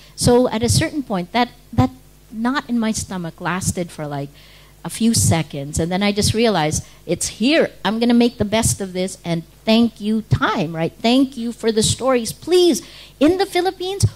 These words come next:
we can win this battle. We can protect our democracy, and I hope that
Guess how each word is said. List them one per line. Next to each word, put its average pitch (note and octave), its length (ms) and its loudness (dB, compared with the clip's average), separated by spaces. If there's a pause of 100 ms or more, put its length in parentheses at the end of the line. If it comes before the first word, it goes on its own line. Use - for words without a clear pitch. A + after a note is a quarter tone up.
(200)
we B3 240 4
can C#4+ 240 2
win A3+ 240 4
this E3 240 -2
battle. C#3+ 480 -8
We F3 180 0
can A3 220 -2
protect G3+ 480 -6
our E3 80 -6
democracy, C#3+ 840 -8
and E3+ 200 -4
I E3+ 100 0
hope F#3 380 -2
that D#3+ 160 -2